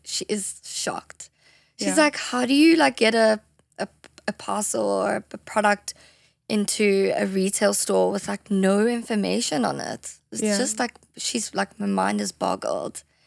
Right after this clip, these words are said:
Speaker 1: There's just, like, no regulations around it. It's just, that's how it
Speaker 2: In-,
Speaker 1: is here. It's quite
Speaker 2: incredible
Speaker 1: crazy.
Speaker 2: oppor-, opportunity though for us to, to have these conversations and start
Speaker 1: Yeah.
Speaker 2: changing that.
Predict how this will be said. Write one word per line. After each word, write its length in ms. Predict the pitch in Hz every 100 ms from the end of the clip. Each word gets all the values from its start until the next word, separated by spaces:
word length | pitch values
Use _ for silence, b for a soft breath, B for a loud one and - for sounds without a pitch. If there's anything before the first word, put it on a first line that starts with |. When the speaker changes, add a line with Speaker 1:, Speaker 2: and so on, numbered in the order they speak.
| _ _
Speaker 1:
There's 180 | 247 -
just, 160 | 285 -
like, 200 | 466 254
no 180 | 220 226
regulations 760 | 214 214 208 202 - 320 302
around 320 | 233 143 160
it. 100 | 160
It's 160 | 220 -
just, 220 | 220 - - _ _ -
that's 260 | 226 -
how 160 | - 226
it 80 | -
Speaker 2:
In-, 140 | 247
Speaker 1:
is 120 | 233
here. 100 | - 254
It's 60 |
quite 60 | 254
Speaker 2:
incredible 640 | - 262 240 247 254 254
Speaker 1:
crazy. 240 | 247 233 147
Speaker 2:
oppor-, 280 | 202 220 -
opportunity 760 | 226 233 240 - 233 240 226 208
though 260 | 202 -
for 200 | 220 202
us 360 | 180 196 - -
to, 320 | 208 196 185
to 160 | - 214
have 280 | 220 196 190
these 220 | 202 208
conversations 760 | 226 202 190 190 208 - - 214
and 120 | 202
start 280 | 208 196 -
Speaker 1:
Yeah. 80 | 220
Speaker 2:
changing 500 | 202 202 202 202 196
that. 400 | 110 220 214 -